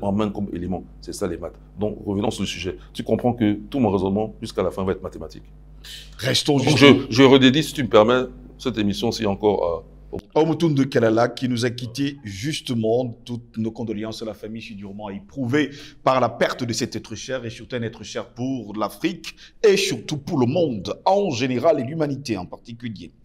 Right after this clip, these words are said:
Speaker 2: Nous revenons justement sur ce sujet. Vous me disiez tout à l'heure que quand c'est des résolutions qui viennent directement des États-Unis, elles sont acceptées aux Nations Unies,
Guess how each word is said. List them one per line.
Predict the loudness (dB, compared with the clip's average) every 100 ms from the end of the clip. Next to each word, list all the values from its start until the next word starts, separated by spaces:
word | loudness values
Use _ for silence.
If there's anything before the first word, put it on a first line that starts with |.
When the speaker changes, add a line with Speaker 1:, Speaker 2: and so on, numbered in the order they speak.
| -10 -10 -12
Speaker 2:
Nous | -8 -2
revenons | 0 2 0
justement | -2 -4 -4
sur | -4 -6
ce | -6 -6
sujet. | -4 -2 2 2 -2 -12 -4
Vous | -2
me | 0
disiez | 0 0 2 0 0
tout | -2
à | -2
l'heure | -2 -2
que | 0 0 0 -12 -4
quand | 0 2
c'est | 2 2
des | 4
résolutions | 4 4 4 0 -2 -6
qui | -4
viennent | -4 -2
directement | -2 -4 -4 -2 0
des | 0
États-Unis, | 0 -2 -2 -4 -6 -16 -2
elles | 0 0
sont | -4 -8 -4
acceptées | -4 -4 -8 -8 0 0 0 -12 -2
aux | 0 2
Nations | -2 -8 -8 -6
Unies, | -4 -4 -6 -8